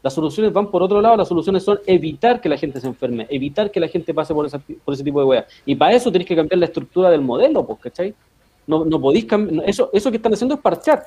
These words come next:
y lo que están haciendo hoy día, y lo que siguen haciendo es, eh, eh, están parchando el modelo, pero no, pero no, no lo están cambiando, no lo están modificando. La, yo no sé, hoy día alguien me, me escribía así, ya me puso un par de garabatos,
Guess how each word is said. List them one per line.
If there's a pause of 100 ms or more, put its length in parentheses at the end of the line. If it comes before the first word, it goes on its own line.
y
lo
que
están
haciendo
hoy
día, (100)
y
lo
que
siguen
haciendo
es,
eh,
eh, (480)
están
parchando
el
modelo, (320)
pero
no,
pero
no,
no
lo
están
cambiando,
no
lo
están
modificando.
La, (260)
yo
no
sé, (840)
hoy
día
alguien
me,
me
escribía
así,
ya
me
puso
un
par
de
garabatos,